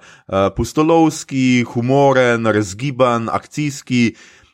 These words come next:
Ni imel te neke še, ali pa mogoče vsaj prevladujoč, bomo rekli, ne, ni imel te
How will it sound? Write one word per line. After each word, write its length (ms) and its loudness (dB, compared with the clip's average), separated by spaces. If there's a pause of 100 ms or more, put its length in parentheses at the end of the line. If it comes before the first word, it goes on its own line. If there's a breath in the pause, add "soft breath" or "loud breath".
Ni 120 0
imel 180 2
te 160 0
neke 260 0
še, 260 2
ali 260 -2
pa 120 -2
mogoče 540 -2
vsaj 280 0
prevladujoč, 760 0
bomo 240 -4
rekli, 320 -2
ne, 100 -4
ni 140 -4
imel 180 0
te 300 2